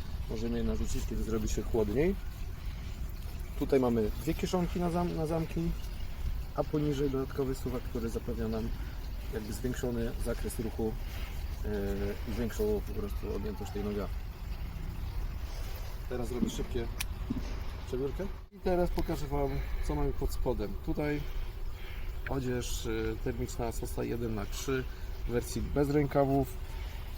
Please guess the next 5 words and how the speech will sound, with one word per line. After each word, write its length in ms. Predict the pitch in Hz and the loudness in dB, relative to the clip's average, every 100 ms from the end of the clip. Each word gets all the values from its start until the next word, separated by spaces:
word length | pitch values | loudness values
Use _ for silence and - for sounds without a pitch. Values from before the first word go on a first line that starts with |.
| - - - - - | -6 -6 -4 -4 2
I 100 | 151 | 4
pod 220 | 147 127 - | 6 6 6
spodem 460 | 139 131 135 131 131 - - - - - - - - - - | 8 12 12 10 6 0 -2 -2 -2 -4 -4 -2 -2 -4 -2
szybka 280 | - 135 | 0 2
akcja 300 | 120 - 135 | 2 2 2